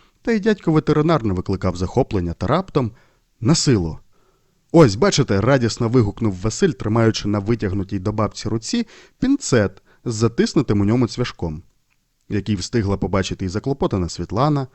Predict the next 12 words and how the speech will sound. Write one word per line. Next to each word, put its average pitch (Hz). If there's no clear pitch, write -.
що -
саме 170
зайшла 151
до 123
сараю 143
з 101
відрами 113
води 127
та 110
рушником. 101
"Ти 285
ба, 247